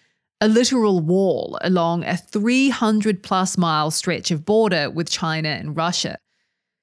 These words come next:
Reuters used satellite imagery and accounts from defectors to piece together what was built.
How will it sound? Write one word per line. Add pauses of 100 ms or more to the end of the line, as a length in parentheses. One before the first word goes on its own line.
(360)
Reuters
used
satellite
imagery
and
accounts
from
defectors (160)
to
piece
together
what
was
built.